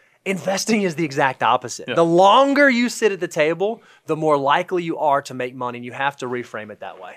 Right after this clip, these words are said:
Speaker 2: Well, that's because the, the house has these probabilities
Speaker 1: Mm-hmm.
Speaker 2: stacked in their favor. Here, what's interesting, a lot of the games that build these huge casinos have the probability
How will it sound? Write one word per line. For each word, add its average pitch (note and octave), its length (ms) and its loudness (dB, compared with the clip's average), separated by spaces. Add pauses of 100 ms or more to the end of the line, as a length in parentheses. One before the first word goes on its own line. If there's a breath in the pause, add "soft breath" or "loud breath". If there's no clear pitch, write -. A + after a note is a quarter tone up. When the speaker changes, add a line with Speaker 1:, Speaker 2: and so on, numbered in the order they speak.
Speaker 2:
Well, A3 80 2
that's G#3 120 0
because C3+ 380 0
the, B2+ 220 -6
the B2 120 -6
house F3+ 580 0
has C#3 300 -2
these C3 140 -4
probabilities A#2+ 960 -2
Speaker 1:
Mm-hmm. A#2 180 -16 (100)
Speaker 2:
stacked - 500 -2
in C#3+ 80 -4
their B3 160 4
favor. A2+ 240 -2
Here, D#3 100 4
what's F3 200 2
interesting, C#3+ 560 2
a A#2+ 80 2
lot C3 320 4
of D3+ 80 -2
the D3 60 0
games B2 500 -2
that A#2 360 -8
build D3+ 280 4
these C3 220 0
huge C3+ 260 0
casinos A2+ 720 -4 (460 soft breath)
have A3 360 0
the F3 80 0
probability C#3 960 2